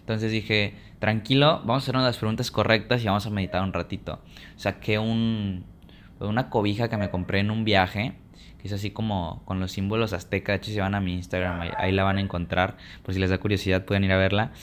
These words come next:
Entonces la saqué así, este, del cuarto de blancos, que es donde guardamos como varias cosas. Y la puse y me, me puse a, a meditar. Me puse a meditar y, y dije, "A ver,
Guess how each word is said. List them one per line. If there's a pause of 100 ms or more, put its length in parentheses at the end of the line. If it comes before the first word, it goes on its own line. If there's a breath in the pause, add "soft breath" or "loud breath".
(140 loud breath)
Entonces
la
saqué
así,
este, (280)
del
cuarto
de
blancos,
que
es
donde
guardamos
como (100)
varias
cosas. (840 loud breath)
Y
la
puse
y
me,
me
puse
a,
a
meditar. (140)
Me
puse
a
meditar
y, (960)
y
dije,
"A
ver,